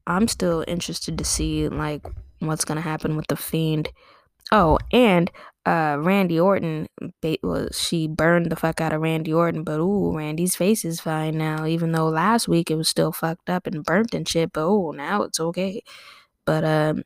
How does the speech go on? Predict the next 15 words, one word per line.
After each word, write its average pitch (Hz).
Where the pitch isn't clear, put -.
yeah, 156
Alexa 180
Bliss, 170
like, -
your -
shit's -
weird. 151
It's -
just -
fucking 170
weird. 156
So, -
I, 160
but 220
I, -